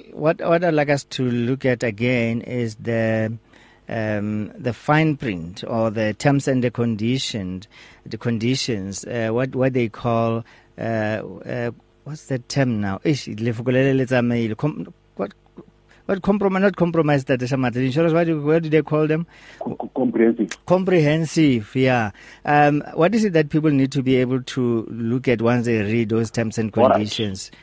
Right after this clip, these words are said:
Speaker 1: Yeah, so that they can be able to say, "Or mo gona mo ke scorile, or mo gona mo, eh, I'm being shortchanged."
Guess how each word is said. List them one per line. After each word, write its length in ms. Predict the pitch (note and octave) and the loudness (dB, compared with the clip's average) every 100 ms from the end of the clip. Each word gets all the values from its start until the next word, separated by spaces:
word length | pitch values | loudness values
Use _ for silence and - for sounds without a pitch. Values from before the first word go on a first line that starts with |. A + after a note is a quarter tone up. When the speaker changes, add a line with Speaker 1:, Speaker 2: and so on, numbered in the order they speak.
| _ | _
Speaker 1:
Yeah, 100 | A#2 | -4
so 140 | A2 C#3 | 0 2
that 80 | B2+ | 2
they 60 | |
can 140 | A#2 A#2+ | 2 2
be 60 | |
able 160 | A#2 A#2+ | 2 0
to 60 | - | -2
say, 100 | A2+ | -2
"Or 160 | G#2+ | 0
mo 140 | G#2+ C#3 | 2 4
gona 160 | C#3 | 4
mo 140 | B2 A#2 | 2 0
ke 40 | |
scorile, 540 | A2+ - A2+ G#2+ G#2+ G2+ | -4 -4 -4 -2 -2 -2
or 140 | G#2+ | -2
mo 140 | A#2+ | 2
gona 240 | C3+ A#2+ A#2+ | 2 2 2
mo, 100 | A2+ | -2
eh, 260 | A2+ A2 A2 - - - | -4 -8 -10 -12 -14 -6
I'm 200 | A2 G2+ | -4 0
being 380 | A2 A2 A2 | 0 0 -2
shortchanged." 920 | - - A2 - - A2+ F2 - - | -4 -4 -4 -4 -4 -2 -4 -8 -14